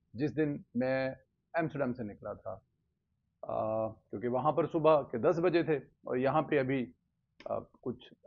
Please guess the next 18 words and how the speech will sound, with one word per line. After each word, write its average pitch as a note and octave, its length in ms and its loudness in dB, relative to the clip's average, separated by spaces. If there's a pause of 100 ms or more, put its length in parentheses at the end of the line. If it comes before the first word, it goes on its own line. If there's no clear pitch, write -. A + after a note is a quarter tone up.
रात A#2+ 500 4
के E3+ 140 4
कुछ E3 220 -2
बज C#3+ 160 2
रहे D3 180 6
थे, C#3 200 -2
तो C3 160 -8
वो B2+ 140 -2
जो B2+ 340 -2
फ़र्क E3+ 260 6
है C#3+ 120 4
वो A#2+ 120 0
सूरज D3+ 320 2
मेरे C#3+ 200 2
साथ B2+ 240 4
साथ A#2 280 0
आया A2+ 180 2
है। G#2+ 240 -8